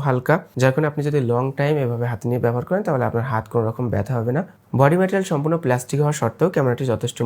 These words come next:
মজবুত এবং সলিড। এর মেইন ফিচার হলো ক্যামেরাটি ব্যবহার করে আপনি ফোর কেতে থার্টি এফপিএস, টু পয়েন্ট সেভেন কেতে থার্টি এফপিএস, টেন eighty পি দিয়ে সিক্সটি এফপিএস or থার্টি এফপিএস, সেভেন টোয়েন্টি পি দিয়ে ওয়ান হান্ড্রেড টোয়েন্টি এফপিএস এ ভিডিও রেকর্ড করতে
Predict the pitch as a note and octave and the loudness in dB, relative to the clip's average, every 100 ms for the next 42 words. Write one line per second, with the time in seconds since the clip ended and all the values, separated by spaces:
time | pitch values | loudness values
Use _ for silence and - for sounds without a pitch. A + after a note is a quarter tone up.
0 | A2 A2+ A2 D#3 D#3+ B2+ G#2 - F#2 D2 | 2 2 2 2 2 0 -4 -4 -2 -4
1 | - - D#3 D#3+ F3 F3 F#3 F#3 F#3 G#3 | -2 4 6 6 4 0 2 2 2 2
2 | D#3 D3 D#3+ C3 B2+ C3+ D#3 D3+ B2+ A#2 | 2 2 2 2 2 0 -2 0 -2 0
3 | A#2+ A#2+ C3 C#3+ D#3+ F3 A#2 A2+ B2+ D3 | 2 2 0 -4 -6 -4 -4 -2 -2 -2
4 | - A#2 A#2 A2 - A2+ A#2+ B2 C3 B2+ | -4 -2 -2 -2 -2 -2 -2 -4 -2 -2
5 | C3+ B2+ B2+ C3+ D#3+ - - - - - | 0 -2 0 -2 -2 -8 -20 -20 -8 2
6 | D#3+ F3 F#3 F3+ E3+ F3 E3+ C#3+ - E3+ | 4 4 2 0 0 0 0 -2 0 -2
7 | E3 D#3+ E3 E3 - A#2+ A2+ G#2+ C3+ C3+ | 0 0 0 -2 0 2 2 -2 -2 0
8 | D#3 D#3 D#3 D#3+ - - - E3 G3 G3+ | -2 0 0 0 -6 -12 0 2 2 2
9 | F#3+ F#3+ F3+ E3+ F3+ F#3 - C#3+ D#3+ F3 | 2 2 0 2 0 -2 -2 0 2 -2
10 | F3 E3+ C3+ C3+ C3+ C3 B2 D#3+ B2 A2 | -2 -2 -4 -2 -4 -4 -4 -4 -2 0
11 | F2+ F#2 E2+ - | -2 -4 -8 -8